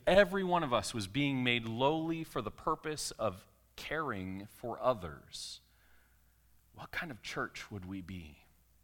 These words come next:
I think we'd very much be a Jesus-like church, a Christ-like church, dare I say, the church of Christ.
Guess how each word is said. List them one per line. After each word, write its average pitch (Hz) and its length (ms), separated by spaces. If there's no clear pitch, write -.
I - 140
think 127 140
we'd 113 160
very 123 220
much 117 240
be 110 260
a 95 40
Jesus-like - 1700
church, - 640
a 92 140
Christ-like - 1300
church, - 320
dare 117 220
I 104 100
say, 123 320
the 73 160
church - 400
of 85 460
Christ. - 680